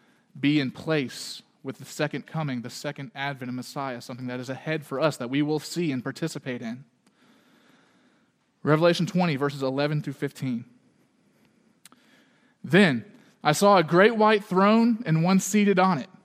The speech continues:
Earth and heaven fled from his presence, and no place was found for them. I also saw the dead, the great and the small, standing before the throne,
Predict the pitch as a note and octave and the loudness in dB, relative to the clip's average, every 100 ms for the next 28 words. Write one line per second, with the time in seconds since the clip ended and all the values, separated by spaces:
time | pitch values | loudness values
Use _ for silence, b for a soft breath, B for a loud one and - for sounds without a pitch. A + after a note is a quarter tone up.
0 | _ b b b b b E3+ G#3 A3 G#3 | _ b b b b b 4 6 8 6
1 | A3 G#3+ G3+ - G#3 A#3 - F#3 D3+ - | 8 4 2 0 2 2 2 2 2 0
2 | D3+ D3+ G#3 - - D3+ D3 E3+ A3+ A3 | 2 2 2 -2 -6 0 4 6 4 2
3 | - G3+ C#3+ - D#3 - F3 E3+ C#3+ C3 | 0 2 0 -2 -6 -2 0 0 -2 -6
4 | B2 A#2 A#2+ _ b b b b b b | -6 -8 -12 _ b b b b b b
5 | - C#3+ F3 F#3 G#3 F#3+ F#3 D#3+ F3+ F3+ | 2 4 4 2 4 4 4 4 4 4
6 | A#2+ A2+ - C3 C#3+ D3+ F#3 F#3+ G#3 A#3 | 0 -6 -10 -4 0 4 4 4 4 2
7 | - G#3+ G#3 B2 B2 - - G3 A3 F#3 | 4 4 4 0 -6 -16 -2 2 4 4
8 | C#3 C3+ E3+ F#3+ F#3 F3 F3+ D#3+ B2 | 2 -2 2 2 2 -2 0 2 0